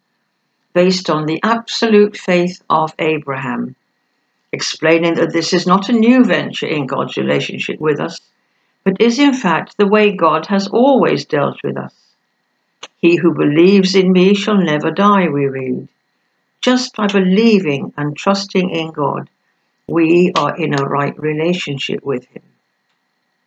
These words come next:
So what else does it mean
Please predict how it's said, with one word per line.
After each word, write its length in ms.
So 160
what 200
else 240
does 200
it 120
mean 320